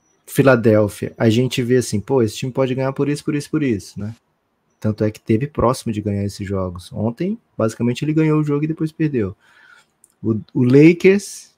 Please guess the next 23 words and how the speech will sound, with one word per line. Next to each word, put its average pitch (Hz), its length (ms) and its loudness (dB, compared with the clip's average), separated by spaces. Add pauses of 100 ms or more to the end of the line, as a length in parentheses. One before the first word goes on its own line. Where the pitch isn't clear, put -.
(140)
são 104 240 -4
dez 101 300 0
derrotas 147 360 0
seguidas, 120 480 -2
mas 123 240 -4
a 123 40 -2
gente 123 380 -6
vê 107 320 -2
o 123 80 0
Lakers 123 480 -2
jogando 113 400 -2
o 123 40 -2
Denver 113 280 -2
nas 123 160 -6
cordas, 123 360 0
como 123 180 -6
a 117 40 -2
gente 117 220 -4
comentou 120 360 -4
aqui, 117 300 -4
né? 92 140 -8 (760)
Talvez 107 320 2
cordas 101 560 -4